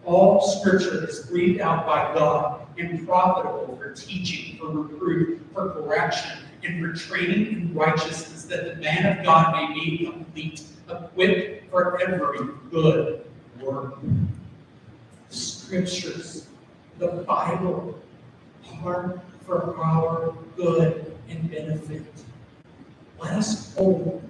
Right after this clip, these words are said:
fast to these words, the teachings of the wise shepherd, which all of them point to Christ.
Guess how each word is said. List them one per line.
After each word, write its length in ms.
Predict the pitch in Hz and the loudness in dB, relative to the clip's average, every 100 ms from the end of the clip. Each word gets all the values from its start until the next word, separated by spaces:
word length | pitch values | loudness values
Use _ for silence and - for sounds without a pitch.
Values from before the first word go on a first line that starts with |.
| - | -6
fast 480 | 151 143 - 165 - | -2 0 0 -4 -8
to 80 | 156 | -12
these 240 | 147 143 147 | -14 -14 -4
words, 500 | 151 151 147 - 143 - - | -2 0 0 -2 -8 -10 -10
the 140 | 175 | -10
teachings 720 | 160 - 190 - - 156 - - - | -8 -6 -4 -6 -6 -10 -14 -16 -16
of 140 | 160 160 | -14 -8
the 80 | - | -6
wise 440 | 147 147 - 160 | -2 0 0 -2
shepherd, 640 | - 175 156 - - - - - - - - - - - - - - | -4 -2 -4 -4 -10 -16 -20 -20 -20 -20 -20 -20 -20 -20 -20 -20 -16
which 240 | - - | -16 -2
all 300 | 151 160 160 | 2 4 4
of 80 | 165 | 2
them 180 | 151 147 | -2 -6
point 320 | 151 147 - | -10 -14 -16
to 100 | - | -16
Christ. 640 | - 156 156 - - - | -16 -14 -14 -16 -16 -18